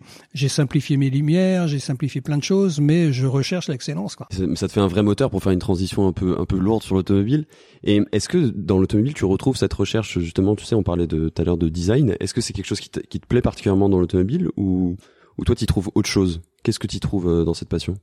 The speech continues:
Speaker 1: Dans la partie design ?
Speaker 2: Ouais, même dans la partie, enfin, tu sais, l'automobile, ça peut,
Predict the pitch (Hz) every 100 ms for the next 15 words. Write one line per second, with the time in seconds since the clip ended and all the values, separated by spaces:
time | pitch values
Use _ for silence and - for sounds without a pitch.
0 | - 175 160 151 151 180 156 170 196 240
1 | - - 110 139 180 156 131 123 120 -
2 | - - 139 123 175 147 143 165 160 117